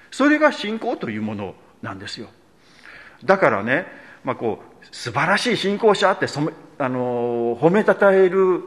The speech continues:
方ありますよね。「ああ、素晴らしいな」っていう。あのー、それとはちょっと違うですね。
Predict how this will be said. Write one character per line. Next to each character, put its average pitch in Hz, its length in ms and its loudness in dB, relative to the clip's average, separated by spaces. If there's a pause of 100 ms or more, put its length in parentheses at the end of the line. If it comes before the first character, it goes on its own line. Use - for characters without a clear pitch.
(120)
方 - 380 2
あ 131 80 2
り 180 120 -4
ま 226 160 2
す 139 140 -8
よ 98 160 -4
ね。 165 100 -2
「あ 113 220 0
あ、 131 40 -8
素 131 140 -16
晴 135 160 -8
ら 147 60 -6
し 190 200 -10
い - 20 -10
な」 170 200 -8
っ - 20 -14
て - 240 -10
い 101 100 -8
う。 95 140 -10 (1040)
あ 104 40 -18
の 92 520 -12 (200)
ー、 - 20 -20
そ 220 160 -4
れ 269 100 -4
と 359 80 -2
は 285 80 4
ち 233 100 0
ょ - 20 4
っ 233 40 2
と - 100 -4
違 131 180 -8 (300)
う - 40 -12 (160)
で 95 80 -14
す - 120 -18
ね。 113 280 -4